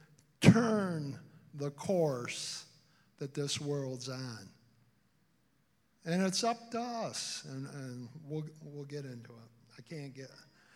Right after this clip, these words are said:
I can get off on so many sidetracks,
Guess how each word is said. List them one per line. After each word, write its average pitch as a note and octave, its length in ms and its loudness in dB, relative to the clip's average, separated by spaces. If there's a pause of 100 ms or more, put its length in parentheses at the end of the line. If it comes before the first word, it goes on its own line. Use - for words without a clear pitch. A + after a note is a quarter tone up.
(840)
I D#3+ 80 -6
can G3 200 -4
get F#3 180 2
off F3+ 280 4
on E3+ 140 0
so G3+ 160 -2
many F3 220 0
sidetracks, C#3 1000 -10